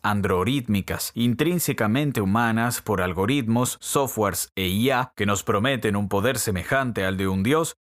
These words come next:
alcanzará ciertamente enormes proporciones, pero ¿será esto en sí mismo un beneficio? ¿Deberíamos entregar nuestro futuro a quienes quieren convertirlo en un sistema operativo,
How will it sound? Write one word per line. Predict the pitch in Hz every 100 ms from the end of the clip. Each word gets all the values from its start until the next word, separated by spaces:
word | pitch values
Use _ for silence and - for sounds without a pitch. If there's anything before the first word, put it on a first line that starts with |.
| -
alcanzará | 107 123 123 139 147
ciertamente | - 156 151 131 135 151 139 123
enormes | 113 156 147 135 -
proporciones, | 107 95 98 - 143 127 139 - -
pero | 151 160 156
¿será | - 160 165 170
esto | 165 - 151 127
en | 117
sí | 110 160 180
mismo | 143 139 127 143
un | 127
beneficio? | 101 87 - 113 - 127 - -
¿Deberíamos | - 135 160 202 165 -
entregar | 104 98 95 117 110
nuestro | 98 - 104 90
futuro | 95 90 127 139 143 - -
a | 104
quienes | 110 101 95
quieren | - 131 156 120
convertirlo | 104 98 87 143 143 127
en | 101
un | 131 135
sistema | - 95 - 139 139 101
operativo, | 95 85 80 127 120 143